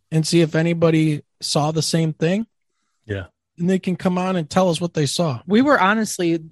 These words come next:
Speaker 3: trying
Speaker 1: Yeah.
Speaker 3: to find somebody who was up at two thirty in the morning
Speaker 1: Yeah.
Speaker 3: driving around Ford
Speaker 1: <laughs> Yeah.
Speaker 3: Road and two seventy-five.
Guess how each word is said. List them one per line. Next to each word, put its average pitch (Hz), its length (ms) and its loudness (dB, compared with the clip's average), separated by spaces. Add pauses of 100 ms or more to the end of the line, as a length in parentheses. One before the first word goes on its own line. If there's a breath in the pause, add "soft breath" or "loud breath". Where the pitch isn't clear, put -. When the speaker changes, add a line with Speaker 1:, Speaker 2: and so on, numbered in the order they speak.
(120)
Speaker 3:
trying 180 280 -2
Speaker 1:
Yeah. 185 120 4
Speaker 3:
to 180 80 -2
find 175 360 -4
somebody 160 540 -4
who 175 140 -2
was 156 260 -4
up 170 220 -2
at 143 160 -6
two 170 180 -4
thirty 165 280 -4
in 156 80 -6
the 160 40 -4
morning 160 440 -4
Speaker 1:
Yeah. 151 60 -8
Speaker 3:
driving 156 440 2
around 156 420 -2
Ford 170 240 -4
Speaker 1:
<laughs> - 20 4
Yeah. 190 120 6
Speaker 3:
Road 208 80 4
and 160 100 -8
two 165 160 -6
seventy-five. 151 760 -6